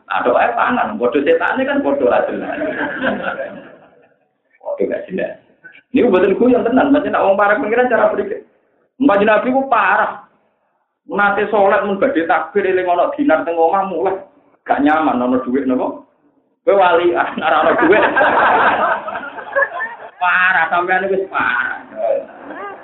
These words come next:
Lah niku wonten ulama niki kisah nyata, niki cerita, cerita wong saleh saleh. Niki ben seneng wong saleh. Wonten ulama iku adus teng Hamam.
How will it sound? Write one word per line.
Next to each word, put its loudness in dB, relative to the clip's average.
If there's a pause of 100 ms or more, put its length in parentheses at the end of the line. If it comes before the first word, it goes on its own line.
(1080)
Lah 0
niku 4
wonten 2
ulama 2
niki -12
kisah -4
nyata, -10
niki -12
cerita, -6
cerita -16
wong -2
saleh -10
saleh. -20
Niki -4
ben -4
seneng -4
wong -6
saleh. -8 (720)
Wonten 4
ulama 2
iku 0
adus -2
teng -10
Hamam. -6